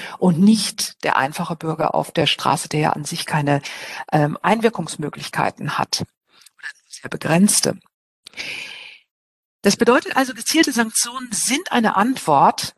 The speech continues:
äh, auf die Problematik, die mit, äh, mit einem Totalboykott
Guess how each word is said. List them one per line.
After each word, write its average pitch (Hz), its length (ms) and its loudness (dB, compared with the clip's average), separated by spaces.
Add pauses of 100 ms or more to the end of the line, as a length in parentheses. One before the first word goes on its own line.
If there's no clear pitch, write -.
äh, 202 400 6
auf 208 240 6
die 240 140 -8
Problematik, 180 840 2
die 165 180 -6
mit, - 640 0
äh, 165 800 -2 (140)
mit 180 120 -4
einem 156 200 -2
Totalboykott 156 1000 -2